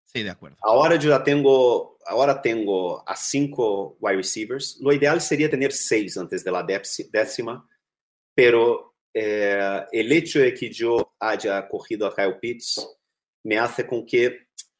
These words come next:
Speaker 2: eh, yo no necesito pillar ahora un, un,
Speaker 1: Yo
Speaker 2: un tight end, ¿no?
Speaker 1: Exacto.
Speaker 2: Entonces, eh, yo creo que ahora es la hora de, de ir a por dos.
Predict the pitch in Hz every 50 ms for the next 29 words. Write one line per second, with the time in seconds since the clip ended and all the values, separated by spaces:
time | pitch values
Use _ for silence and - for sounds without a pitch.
0 | - 104 104 101 101 98 95 101 95 95 - - - - 113 127 120 127 127 123
1 | 123 123 - 123 107 - - 143 139 143 131 110 - - 110 101 107 107 107 101
2 | 98 101 104 104 98 98 92 90 90 90 87 85 85 87 _ _ _ _ _ _
3 | _ _ _ - 92 90 87 87 87 87 85 87 87 85 82 80 80 82 _ _
4 | _ _ _ _ - - _ _ _ _ - 220 214 214 _ _ _ _ _ _
5 | _ _ _ _ - 117 110 107 107 107 104 - 117 104 101 101 101 92 87 87
6 | 95 117 156 - - - - - 139 117 104 127 117 123 127 127 123 - 131 131
7 | 143 139 139 - - - - _ _ _ _ 104 107 107 110 110 110 110 107 107
8 | 107 98 - - 120 123 123 - - 120 117 117 - 123 110 101 104 107 117 120
9 | 123 120 117 110 - 107 98 98 101 104 107 104 90 107 101 95 95 90 87 90
10 | 80 - _ _ _ _ 110 107 104 104 117 117 113 110 - - 113 107 110 -
11 | - 131 135 - - - - - _ _